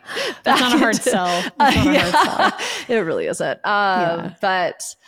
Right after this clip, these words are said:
Speaker 2: I, I, like, I, I develop a relationship with these characters. And
Speaker 1: Yeah.
Speaker 2: I, as I get to the end of a book, I slow down <laughs> because I don't want it to end. And these weren't
Speaker 1: Yeah.
Speaker 2: even, like, they weren't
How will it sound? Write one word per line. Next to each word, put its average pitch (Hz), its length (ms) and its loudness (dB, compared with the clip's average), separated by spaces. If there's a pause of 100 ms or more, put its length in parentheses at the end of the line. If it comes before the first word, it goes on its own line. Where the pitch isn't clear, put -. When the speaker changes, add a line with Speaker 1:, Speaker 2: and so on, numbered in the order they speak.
(120)
Speaker 2:
I, 226 120 2
I, 226 160 -2
like, 214 320 -2
I, 214 220 0
I 208 100 0
develop 190 500 -2
a 208 60 -2
relationship 165 800 -4
with - 120 -12
these 123 180 -16
characters. - 840 -8
And 190 300 -2
Speaker 1:
Yeah. 190 320 0 (100)
Speaker 2:
I, - 160 -4
as 196 160 -2
I 202 100 0
get 190 260 -4
to 254 100 -6
the 226 140 -4
end 202 100 -2
of 165 100 -6
a 151 60 -6
book, 156 380 -6
I 165 80 -2
slow 151 440 -6
down 147 400 -6 (160)
<laughs> 254 140 -10
because 240 340 -2
I 202 60 0
don't 175 220 -4
want 185 160 -4
it 170 100 -8
to - 180 -8
end. 170 280 -8 (360)
And 233 140 -2
these 320 200 -2
weren't 233 140 0
Speaker 1:
Yeah. 190 60 -2
Speaker 2:
even, 147 460 -6 (580)
like, - 360 -10
they 147 120 -6
weren't - 260 -12